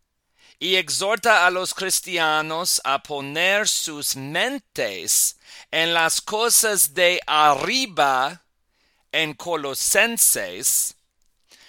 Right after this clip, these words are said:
así también en el capítulo inicial de Efesios, el apóstol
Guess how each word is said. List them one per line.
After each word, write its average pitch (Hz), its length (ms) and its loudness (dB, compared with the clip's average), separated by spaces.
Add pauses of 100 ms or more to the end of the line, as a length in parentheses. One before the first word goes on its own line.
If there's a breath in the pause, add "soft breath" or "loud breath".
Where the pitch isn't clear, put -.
(260 soft breath)
así 196 580 4
también 151 840 -2 (460)
en 165 160 -2
el 170 180 0
capítulo 202 800 -2 (120)
inicial 180 1200 0
de 156 220 -2
Efesios, - 1080 -4 (600 loud breath)
el 165 200 0
apóstol 233 760 -4